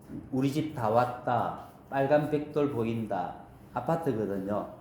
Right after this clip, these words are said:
그러면서 그 앞에, 바로 앞에 오면은 "대성수산. 우리 집 다 왔다. 대성수산." 그걸 말씀을 계속 하세요, 반복. 그게 뭐예요? 내 안에 기억된 걸 얘기하는 것이죠.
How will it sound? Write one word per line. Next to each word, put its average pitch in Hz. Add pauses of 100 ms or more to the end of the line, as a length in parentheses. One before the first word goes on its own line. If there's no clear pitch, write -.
(320)
그러면서 156
그 139
앞에, -
바로 131
앞에 147
오면은 117
"대성수산. 143 (300)
우리 139
집 156
다 120
왔다. 110 (340)
대성수산." 135 (260)
그걸 196
말씀을 143
계속 -
하세요, 143
반복. 101
그게 147
뭐예요? 127 (340)
내 135
안에 160
기억된 165
걸 117
얘기하는 120
것이죠. 98